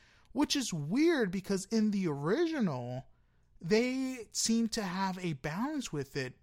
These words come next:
but that's not my problem. My problem is the wins they're getting.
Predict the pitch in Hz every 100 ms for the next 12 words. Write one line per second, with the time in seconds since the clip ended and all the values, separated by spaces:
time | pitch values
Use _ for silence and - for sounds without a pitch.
0 | _ _ _ - 170 185 - - 233 294
1 | - 269 240 196 185 240 285 294 147 135
2 | 190 277 240 220 185 170 160 - - -
3 | - - - 190 160 175 269 349 277 190
4 | 151 127 131 117 117